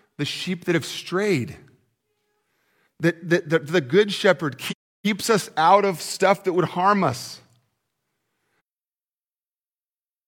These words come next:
That the good shepherd takes us to good water. That there is picture in the Bible of, of shepherds, and now the ultimate good shepherd, Jesus. And this picture should be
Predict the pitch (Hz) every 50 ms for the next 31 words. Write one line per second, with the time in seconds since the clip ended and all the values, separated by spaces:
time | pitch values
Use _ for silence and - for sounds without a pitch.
0 | _ _ _ _ - 170 165 - 180 139 120 180 202 190 165 - - 202 208 202
1 | 190 180 147 - - 196 196 190 - 202 170 - - 190 151 135 123 165 208 220
2 | 214 202 170 175 165 156 156 135 123 113 - - - - - - - - 185 190
3 | - - 196 196 175 139 139 - - - 208 240 196 - - 247 240 220 202 190
4 | 151 - 180 190 208 214 190 185 175 151 143 - - - - - 165 160 - -
5 | 160 143 - - - - 202 220 233 - - 175 147 131 113 - - - - -
6 | - 160 156 160 170 185 202 214 214 185 180 185 175 175 180 220 214 - 190 175
7 | 156 143 139 117 170 190 220 202 170 - - 185 165 135 160 160 139 123 156 196
8 | 214 214 170 160 135 - - - - - - - - 165 170 175 175 160 - -
9 | - 226 254 208 - 208 180 - - - 185 156 139 190 190 180 180 170